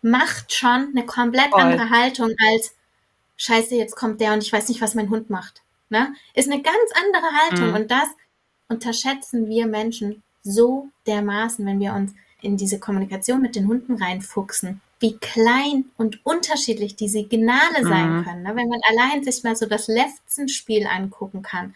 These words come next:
Speaker 1: wie unterschiedlich diese Stellungen sein können und die Bandbreite von dem, was der Hund in dem Moment aussagt, ne, in Kombination mit anderen Signalen, die ist riesig.
Speaker 2: Mhm.
Speaker 1: Von, äh,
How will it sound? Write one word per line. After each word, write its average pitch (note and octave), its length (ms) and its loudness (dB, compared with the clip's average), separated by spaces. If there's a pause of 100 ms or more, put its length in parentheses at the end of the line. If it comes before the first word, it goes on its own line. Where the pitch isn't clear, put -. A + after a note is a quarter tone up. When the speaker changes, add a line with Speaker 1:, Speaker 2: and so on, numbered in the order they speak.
(100)
Speaker 1:
wie A3+ 240 0
unterschiedlich C#4 760 0
diese G#3+ 320 -2
Stellungen B3+ 680 0
sein F#3 280 -2
können F#3+ 320 -6 (440)
und A#3 400 0
die G3+ 220 -4
Bandbreite C4+ 720 4
von G#3 180 -4
dem, C#4 220 0
was A3 140 0
der G#3+ 120 -4
Hund A#3+ 180 0
in G#3+ 120 -2
dem C4+ 140 -2
Moment G#3+ 300 -2
aussagt, A#3+ 560 -2
ne, G#3 120 -2
in A3 80 -2
Kombination A#3 640 0
mit A#3+ 180 -4
anderen C4 360 0
Signalen, F3+ 680 -8 (640)
die C4 160 0
ist - 200 0
riesig. C#4 540 2
Speaker 2:
Mhm. A3 400 6
Speaker 1:
Von, C#4+ 280 6 (340)
äh, C4+ 280 4